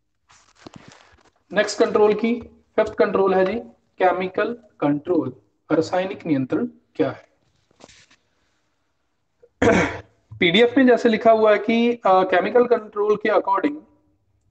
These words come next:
किसका यूज़ किया जाएगा? केमिकल का यूज़ किया जाएगा, रासायनिक पदार्थों का यूज़ किया जाएगा, जो अपनी केमिकल रिएक्शन के कारण इंसेक्ट को मारते हैं या रासायनिक क्रिया करते हैं, जिससे कीड़े मर जाएंगे।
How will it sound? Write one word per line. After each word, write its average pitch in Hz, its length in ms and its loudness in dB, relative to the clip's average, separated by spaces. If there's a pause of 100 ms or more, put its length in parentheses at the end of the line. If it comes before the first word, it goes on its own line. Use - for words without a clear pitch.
(100)
किसका 185 240 2
यूज़ 214 220 -2
किया 214 160 0
जाएगा? 196 320 0
केमिकल 185 800 0
का 240 140 2
यूज़ 196 260 -4
किया 196 140 -2
जाएगा, 190 280 -2
रासायनिक 170 460 -6
पदार्थों 156 440 -6
का 214 120 -6
यूज़ 196 180 -4
किया 190 220 -6
जाएगा, 185 380 -4
जो 180 120 -8
अपनी 160 340 -8
केमिकल 160 500 -2
रिएक्शन 165 460 -4
के 190 120 -4
कारण 160 440 -6
इंसेक्ट - 280 -8
को - 140 -14
मारते - 340 -6
हैं 175 220 -6
या 180 60 -8
रासायनिक 165 400 -4
क्रिया 196 180 -2
करते 180 280 -14
हैं, 185 80 -20
जिससे 160 240 -20
कीड़े 160 320 -6 (400)
मर 156 180 -2
जाएंगे। 175 360 0